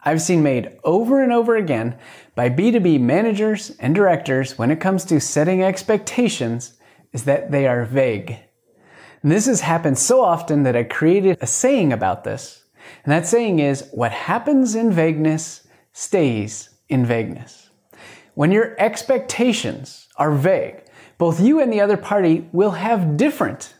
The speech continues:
expectations. And when it's deliverable time,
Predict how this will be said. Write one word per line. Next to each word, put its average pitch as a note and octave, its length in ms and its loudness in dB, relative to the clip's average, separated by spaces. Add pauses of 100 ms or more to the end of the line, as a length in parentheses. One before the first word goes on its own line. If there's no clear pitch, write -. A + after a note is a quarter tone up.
(360)
expectations. - 920 -6 (540)
And B2+ 200 -2
when G#3+ 220 2
it's G3+ 200 0
deliverable G#3+ 840 2
time, G3 600 -2